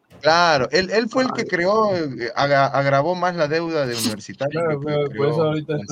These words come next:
Speaker 1: González.
Speaker 3: prácticamente endeudados, literal.
Speaker 2: A ver, Ted
Speaker 1: Sí.
Speaker 2: dice, pero señor Isaac, se le nota una, la amargura que tiene al decir que Monumental hace frío, todo lo que diga, pero es tres veces más grande que tu
Speaker 1: Pero
Speaker 2: Huatuco,
Speaker 1: yo
Speaker 2: dice
Speaker 1: con
Speaker 2: que
Speaker 1: Álvaro somos pata, pero nos estamos jodiendo. Y yo, en-, entre joda y joda,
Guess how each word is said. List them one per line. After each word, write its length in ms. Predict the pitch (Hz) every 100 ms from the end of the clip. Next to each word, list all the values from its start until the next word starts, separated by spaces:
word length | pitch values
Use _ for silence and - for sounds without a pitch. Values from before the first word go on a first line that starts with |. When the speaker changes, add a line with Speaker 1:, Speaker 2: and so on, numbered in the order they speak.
| 151
Speaker 1:
González. 100 | 147
Speaker 3:
prácticamente 440 | 147 147 147 143 139
endeudados, 640 | 135 131 135 127 101 104 - -
literal. 240 | 98 -
Speaker 2:
A 60 | 135
ver, 280 | 139 139 -
Ted 260 | 156 160 143
Speaker 1:
Sí. 80 | 135
Speaker 2:
dice, 340 | 160 135 131
pero 160 | 127 127
señor 260 | 131 156
Isaac, 360 | 160 135 165 147
se 120 | - 131
le 80 |
nota 240 | 135 147 165
una, 180 | 165 -
la 120 | 143
amargura 800 | 131 123 127 147 160 160 165 - _ _ _ _
que 140 | - 131
tiene 260 | 147 151
al 120 | 160 147
decir 460 | 131 - 151 156
que 100 | 156
Monumental 560 | 151 135 123 123 139 151
hace 240 | 143 135
frío, 420 | 127 - 151 147 135
todo 220 | 147 151
lo 120 | 160
que 140 | 160 139
diga, 280 | 160 151
pero 160 | 131 127
es 60 | 123
tres 160 | 143
veces 260 | 147 139 147
más 160 | 143 143
grande 280 | 147 147
que 120 | 139 143
tu 220 | 131 120 113
Speaker 1:
Pero 120 | -
Speaker 2:
Huatuco, 320 | 143 131 - - 147
Speaker 1:
yo 100 | 202
Speaker 2:
dice 60 |
Speaker 1:
con 180 | 202 196
Speaker 2:
que 0 |
Speaker 1:
Álvaro 320 | 208 208 202
somos 260 | 208 196 196
pata, 460 | 214 180 190 175 165
pero 100 | 160
nos 120 | 165
estamos 320 | 151 160 170 170
jodiendo. 680 | - - 143 151 156 131 123
Y 100 | 135
yo, 160 | 175 208
en-, 180 | 185 151
entre 280 | 147 135
joda 220 | 135 185 190
y 60 |
joda, 420 | 143 185 202 226